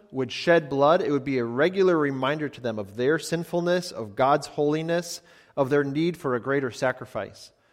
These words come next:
The way we remember our sinfulness, God's holiness, and our need for a greater sacrifice is by taking the Lord's Supper together. Every time we drink the juice, we remember that Jesus himself drank the wrath of God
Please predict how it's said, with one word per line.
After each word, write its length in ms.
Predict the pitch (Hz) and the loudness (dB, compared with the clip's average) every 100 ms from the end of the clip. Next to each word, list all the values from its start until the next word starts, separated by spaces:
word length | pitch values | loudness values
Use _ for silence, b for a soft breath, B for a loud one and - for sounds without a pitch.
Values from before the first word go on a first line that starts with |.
| _ _ - | _ _ 0
The 80 | |
way 140 | 156 170 | 4 6
we 260 | 143 214 | 6 4
remember 760 | 285 208 156 127 120 123 180 - | 4 4 2 0 0 -2 -2 -6
our 200 | 139 147 143 156 | 4 4 4 -4
sinfulness, 560 | 143 143 139 165 - - 123 | -8 -4 0 -2 -2 -10 2
God's 320 | 143 139 139 | 4 4 0
holiness, 520 | 139 135 139 175 196 | -2 0 0 0 0
and 160 | 143 147 | 0 4
our 120 | 147 | 4
need 220 | 160 160 | 2 0
for 120 | 147 | 0
a 60 | 139 | 2
greater 240 | 156 147 | 2 2
sacrifice 720 | 139 208 220 147 143 147 175 - b b | 4 4 4 2 2 2 0 -8 b b
is 100 | 160 | 0
by 100 | 170 | 2
taking 320 | 165 233 - 175 | 2 2 0 2
the 100 | 180 | 6
Lord's 240 | 196 196 | 6 4
Supper 240 | 233 240 | 0 0
together. 400 | 190 120 107 95 - | -2 -2 -4 -6 -4
Every 200 | 202 240 | -2 2
time 160 | 214 | 2
we 100 | 190 | 2
drink 300 | 165 185 208 | 0 0 0
the 80 | 175 | -2
juice, 360 | 143 202 254 - | -4 -2 -2 0
we 80 | 151 | 0
remember 260 | 190 190 | 2 2
that 160 | 147 123 | 2 0
Jesus 380 | 190 220 190 135 | -4 0 0 -2
himself 560 | 143 - 202 165 139 b b b b b _ - | -8 0 4 4 0 b b b b b _ -4
drank 380 | 139 196 233 | 4 4 4
the 100 | 170 | 0
wrath 360 | 156 156 220 - | 4 8 6 4
of 180 | 165 123 | -2 4
God 520 | 151 208 127 123 139 | 6 8 6 2 -4